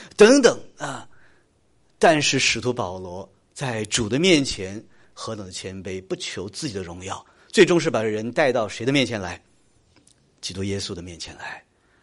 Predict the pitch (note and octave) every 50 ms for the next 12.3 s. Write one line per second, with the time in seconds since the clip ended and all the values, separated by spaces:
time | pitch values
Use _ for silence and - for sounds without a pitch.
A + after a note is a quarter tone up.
0 | _ _ _ A2+ C3+ F3+ G#3+ - - - A2+ G#2 G2+ G2+ - C#3+ B2+ A2 A2 D3
1 | C#3 D3 D3+ D3 - A2+ G#2+ A#2+ A#2 C3+ C3 - - - - B2 B2+ B2+ C3 B2+
2 | B2+ A#2+ C3+ C3+ D#3 F3 - C3 G#2+ G#2 A2 A#2 - - _ _ _ _ _ _
3 | _ - A2+ G#2+ A#2+ A#2 A2+ G2+ G2 - - G2+ F#2 F#2 _ _ _ _ _ _
4 | _ _ _ _ _ _ _ _ _ - - - _ _ _ _ _ _ _ _
5 | _ _ - C3+ C#3 C3 - F#3 F#3 F#3+ E3+ F#3 E3 D3+ - - D3 C3 B2 A#2+
6 | - - C#3+ B2+ A#2 A#2 G2+ F#2+ - F#2+ F#2 F#2+ F#2 F#2+ G2 G2+ G2+ - _ _
7 | _ _ _ _ _ _ _ _ _ - - - _ _ _ _ _ _ - F#3
8 | F#3+ F3+ F#3+ F3 F3+ E3 E3+ E3 D3 D3+ D3 C3 C#3 C3+ C3+ C#3 C3+ C3+ C3+ E3
9 | D#3+ C#3 D3+ D3 C#3+ C3 - - - - - _ _ _ - - - B2 B2 C3
10 | C3 C3 C3 - - - - _ _ _ - - D#3 B2 B2 B2+ A#2+ A2+ B2 A#2
11 | B2 B2 B2 B2+ C3 - F3 D#3 E3 D#3 D3 B2+ A#2 A#2+ A#2+ - D#3 C3+ C#3 B2+
12 | A#2 G#2+ G2 G2 F#2+ F#2+